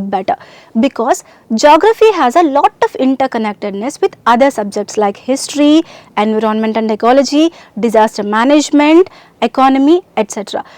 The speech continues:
So, మనకి జాగ్రఫీ బాగా అర్థమైతే, బాగా చదువుకుంటే ఈ సబ్జెక్ట్స్ అన్నీ కూడా మనకి బాగా అర్థమవుతాయి. ఎలాగంటే, ఇప్పుడు మనం హిస్టరీనే తీసుకున్నాం అనుకోండి, హిస్టరీలో మనం ఏన్షియంట్ సివిలైజేషన్స్ అని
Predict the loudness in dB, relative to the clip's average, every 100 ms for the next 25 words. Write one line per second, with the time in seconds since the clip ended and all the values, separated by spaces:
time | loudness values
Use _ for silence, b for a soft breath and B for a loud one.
0 | b -10 0 4 4 2 -4 -6 -4 -4
1 | -2 2 4 4 4 4 4 4 4 4
2 | 2 0 -4 -4 -2 -2 2 2 2 0
3 | 0 -2 -2 -6 -4 -4 -4 b b -2
4 | 0 0 2 0 -2 -4 0 0 0 -2
5 | 0 -2 0 0 2 2 0 -2 -6 -10
6 | -8 -8 B B B 0 4 4 4 -2
7 | -4 -2 -2 b b -6 -2 0 2 2
8 | 2 -2 -2 0 0 2 4 4 4 -2
9 | -2 -2 -2 -2 -4 -6 -8 -6 -8 -10
10 | b b b 0 0 0 2 4 6 6
11 | 4 2 0 4 4 6 4 4 4 4
12 | 4 2 0 -2 0